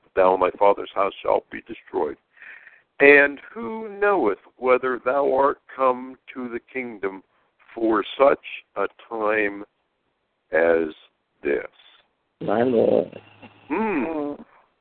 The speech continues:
Speaker 1: Okay, now we'll keep reading. Now, in Esther five, verses one and two, it came to pass on the third day that Esther put on her royal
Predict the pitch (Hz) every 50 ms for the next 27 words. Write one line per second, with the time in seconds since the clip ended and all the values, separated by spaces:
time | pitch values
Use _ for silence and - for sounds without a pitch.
0 | _ _ - - - - 196 156 120 - - 98 190 233 - - 269 262 - 226
1 | 180 131 95 _ _ _ _ _ _ _ _ _ _ _ _ _ - 147 175 160
2 | 104 - - _ _ _ _ _ _ _ _ _ _ _ _ _ _ _ _ _
3 | _ _ _ _ _ - 85 92 98 - - - - - - - 92 95 101 107
4 | 107 104 - 123 117 - - 135 123 135 139 147 147 - 190 185 185 - - -
5 | 190 202 202 202 214 - - 185 190 190 190 - - 202 196 196 202 190 _ 208
6 | 202 202 196 _ - 120 92 85 71 52 - _ _ _ _ _ _ _ _ _
7 | - - - _ - 175 - - 190 196 190 - - - 214 202 _ - - 185
8 | 185 - _ - 151 156 156 156 156 147 - - 135 123 120 123 113 _ _ _
9 | _ _ _ - 87 87 90 98 110 117 120 123 127 127 139 139 139